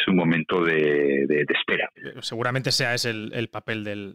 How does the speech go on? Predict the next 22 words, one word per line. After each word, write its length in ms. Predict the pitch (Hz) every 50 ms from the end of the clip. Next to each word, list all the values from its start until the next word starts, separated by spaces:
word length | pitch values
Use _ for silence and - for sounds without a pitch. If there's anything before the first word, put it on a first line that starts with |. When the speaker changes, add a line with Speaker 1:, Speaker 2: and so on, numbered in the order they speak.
| - -
Speaker 2:
del 200 | 117 123 120 120
abogado 380 | 113 113 113 120 123 113 117 110
contratado 460 | 120 117 110 113 110 113 110 110 101
por, 260 | 110 110 98 98 _
por 140 | _ 113 107
la 80 | 110
familia 340 | 104 - 110 110 110 110 104
de 120 | 104 104 98
Sancho, 320 | - 107 101 - - 95 -
intentar, 440 | 104 _ 107 104 - 113 107 107 107 104 -
eh, 160 | 120 113 107
convencer 560 | _ - 113 107 107 107 - - 123 117 110 -
de 120 | 110 113
que 120 | - - 110
eso, 120 | - -
Speaker 1:
Mm. 160 | - 147 131
Speaker 2:
de 80 | 127 127
que 60 | 147
eso 100 | 143 143
no 100 | 147 139
fue 80 | 127 139
así. 160 | 135 151